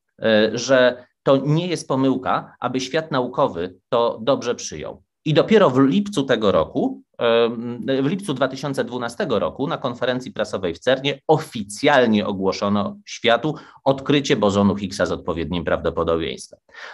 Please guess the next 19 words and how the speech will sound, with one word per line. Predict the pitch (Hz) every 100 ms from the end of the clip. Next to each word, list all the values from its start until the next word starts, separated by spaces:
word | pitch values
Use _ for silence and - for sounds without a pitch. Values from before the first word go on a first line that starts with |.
| -
A | 254
jak | 269 254
już | 220
odkryto, | 208 - 190 190 175 - _ _ -
a | 151
jak | 165 170
już |
odkryto | 170 - 180 170
bozon | 151 143 139
Higgsa, | 143 139 160
no | 147
to | 135
ca-, | 123 131 117
już | 120 -
pewność, | 151 120 101 104 -
e, | 95 98 98 98 -
m, | 107 104 107 104 104
naukowców | 117 113 101 104 90
wzrosła | 90 107 196 185 - 120